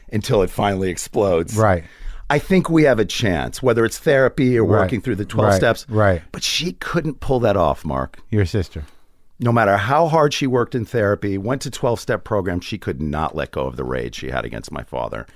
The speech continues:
Speaker 1: And I think ultimately that's what killed her.
Speaker 2: 'Cause you need the relief.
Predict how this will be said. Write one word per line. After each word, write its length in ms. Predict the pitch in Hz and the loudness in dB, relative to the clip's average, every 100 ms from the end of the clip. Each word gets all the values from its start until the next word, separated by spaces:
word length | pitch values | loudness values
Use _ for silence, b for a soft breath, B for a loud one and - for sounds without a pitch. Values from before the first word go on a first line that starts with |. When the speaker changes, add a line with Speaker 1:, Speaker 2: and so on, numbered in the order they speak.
| b b b | b b b
Speaker 1:
And 100 | 92 | -4
I 40 | |
think 200 | - 123 | -2 -2
ultimately 400 | 120 131 113 92 | 0 -2 -2 0
that's 180 | 82 85 | 0 -2
what 120 | 87 | -8
killed 240 | - 107 - | -10 -10 -12
her. 80 | - - - _ - | -14 -20 -20 _ -6
Speaker 2:
'Cause 180 | 95 | -4
you 60 | 92 | 0
need 160 | 98 87 | 0 0
the 100 | 87 | -2
relief. 580 | 85 85 98 95 - | -2 0 0 0 -4